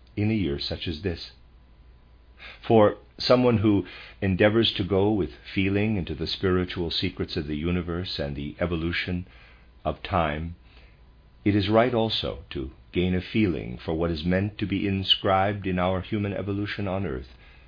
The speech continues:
with this spring festival. Someone who knows how the sun relates to the moon, knowing it in the way in which one can get to know it from perceiving how the combined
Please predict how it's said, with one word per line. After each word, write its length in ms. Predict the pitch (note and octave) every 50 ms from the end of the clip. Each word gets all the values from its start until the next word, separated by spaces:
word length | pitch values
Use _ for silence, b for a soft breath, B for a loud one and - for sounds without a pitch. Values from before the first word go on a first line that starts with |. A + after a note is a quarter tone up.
| b b b b b b
with 180 | - E2 - -
this 300 | D#2 D2+ - - - -
spring 420 | - - - - - D#2+ D2+ D#2 D#2
festival. 560 | - E2+ D#2 - - - B1+ A#1+ A1+ A1+ - - - - - - - - - - - - - - - - - - - - - - - - - - B B B B B B
Someone 320 | B - C3+ C3 C#3 C#3+ B2+
who 140 | B2 B2+ A#2+
knows 260 | A#2 A#2 A#2+ A#2 A#2
how 120 | B2 G2+
the 100 | F2+ F2+
sun 280 | - - - A2+ A2+ A2
relates 360 | F#2+ F2+ F2+ F2 E2 - -
to 140 | - - D#2
the 120 | C#2 C#2+
moon, 340 | C2+ C2+ C#2 C2+ D2 F2+ - - - - - - - - - - B B B B B B
knowing 480 | G2+ G#2 A2 A#2 A#2+ A#2 A2+ G#2+ - -
it 240 | F#2+ G#2 G#2 - - - - - - - -
in 140 | G#2 F#2+ F#2
the 100 | F#2 F2+
way 160 | F2+ F#2 F#2+
in 100 | F#2 F2+
which 240 | F2 - F#2 - -
one 320 | - F#2+ F2+ F2+ F2 E2+ B B B B B B B
can 260 | - - G2 F2+ F#2
get 240 | F2 G2 F#2+ F2+ -
to 80 | - F2
know 260 | D2+ C#2 C2+ C2 C#2+
it 200 | F2 F#2+ - - - -
from 220 | - D2+ C#2+ C#2+
perceiving 800 | C#2+ - E2 D#2 - - - G#2+ G2 F#2 D2+ D2+ C2 C#2+ E2+ G2 B B B B B B B B
how 100 | B E2
the 120 | D#2 E2+ D#2+
combined 680 | - - F#2+ E2+ D#2 E2+ E2+ F2+ G2 G#2 G#2+ G#2+ -